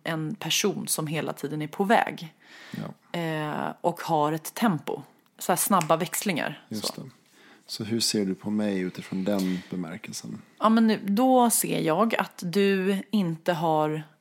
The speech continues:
Speaker 1: samma tempo. Jag, jag upplever dig som att du har mer behov av stillhet än av tempo, än vad jag har. Att du älskar att vara ute i naturen. Att du älskar tystnad. Att du trivs jättebra att vara själv.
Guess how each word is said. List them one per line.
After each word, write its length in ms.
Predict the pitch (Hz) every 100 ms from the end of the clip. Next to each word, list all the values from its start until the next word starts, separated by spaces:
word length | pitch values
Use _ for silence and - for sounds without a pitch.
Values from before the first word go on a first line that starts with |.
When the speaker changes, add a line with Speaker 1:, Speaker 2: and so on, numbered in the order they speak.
| _
Speaker 1:
samma 680 | - - 190 165 160 151 143 - _ _
tempo. 500 | - 233 165 - -
Jag, 280 | 196 196 170
jag 520 | 180 226 226 196 180 170 _
upplever 480 | 202 - 196 190 170
dig 200 | 147 143
som 180 | - 160
att 160 | 156
du 160 | 196 202
har 200 | 180 170
mer 460 | 170 214 262 214 151
behov 460 | 151 151 143 170 - - - -
av 160 | - 156
stillhet 1000 | - - 233 170 190 233 - - - - - _ _ _ -
än 220 | 175 156
av 100 | 143
tempo, 420 | - 156 139 - - - _
än 140 | 170
vad 100 | 160
jag 160 | 135 131
har. 220 | 151 214 233 - - - -
Att 240 | - 185
du 180 | 208 208 -
älskar 480 | 214 196 165 - 185
att 60 | 156
vara 60 |
ute 140 | 151 156
i 20 |
naturen. 560 | 147 - 143 - 170 -
Att 140 | 175
du 140 | 190 -
älskar 400 | 208 156 - 175
tystnad. 640 | - 190 - - 170 - -
Att 220 | 170 165
du 320 | 185 180 175 175 - - - - _ _
trivs 360 | - 202 180 -
jättebra 640 | 196 - - 185 208 165
att 160 | - -
vara 200 | 151 160
själv. 420 | - 175 - 160